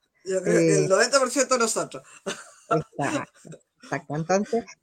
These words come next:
Speaker 2: eso fue como un desafío también porque la rosa estaba en Chile.
Speaker 1: Ya estaban en Chile.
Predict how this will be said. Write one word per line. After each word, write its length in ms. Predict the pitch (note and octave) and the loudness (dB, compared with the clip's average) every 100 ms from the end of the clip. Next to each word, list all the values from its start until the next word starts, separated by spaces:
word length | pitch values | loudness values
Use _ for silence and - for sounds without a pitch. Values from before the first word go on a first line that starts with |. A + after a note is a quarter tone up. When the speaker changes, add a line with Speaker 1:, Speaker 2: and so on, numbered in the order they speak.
| _ | _
Speaker 2:
eso 180 | C4 D4+ | -2 0
fue 100 | C4+ | 2
como 160 | C#4 A#3+ | 2 2
un 80 | |
desafío 500 | G3+ G3+ E3 - F#3+ | 0 -2 -6 -2 -2
también 340 | A3 C#4+ D#4+ E4+ | -2 -2 -2 -4
porque 440 | B3+ - F3 E3+ _ _ | -6 -4 -2 -2 _ _
la 200 | F#3 F#3 | 0 2
rosa 480 | F3 F#3+ C#4+ - E4+ - | 4 2 0 -2 -4 -6
estaba 340 | - E3+ E3 | -6 -4 -2
en 100 | F3 | -4
Chile. 380 | - A3+ F#3+ D#3 _ _ _ _ _ _ _ F#4 F#4+ _ _ _ F4 _ _ _ _ _ _ | -4 -4 -4 -8 _ _ _ _ _ _ _ _ _ _ _ _ _ _ _ _ _ _ _
Speaker 1:
Ya 180 | D3+ F3 | -10 -8
estaban 420 | F#3 - A3 A3+ | -6 -4 -2 -2
en 100 | A#3+ | -4
Chile. 400 | - - F#2+ - | -6 -12 -14 -18